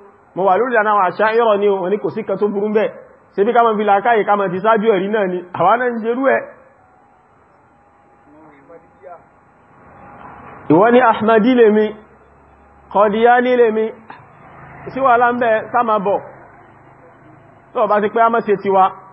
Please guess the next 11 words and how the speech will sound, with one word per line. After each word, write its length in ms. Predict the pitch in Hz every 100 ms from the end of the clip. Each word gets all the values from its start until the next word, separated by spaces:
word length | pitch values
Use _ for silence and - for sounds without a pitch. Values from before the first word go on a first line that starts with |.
| - _ _ _ _ -
àwa 220 | 151 202
náà 240 | 254 214
ní 80 | 214
o 80 | 208
máa 120 | 226 214
ṣe 80 | 196
tiẹ̀. 300 | 202 196 147 - - _ _ _ _ _ _ _ _ _
Kò 80 | 147
yé 60 | 175
báyìí 180 | 196 180
nísìn. 240 | 165 139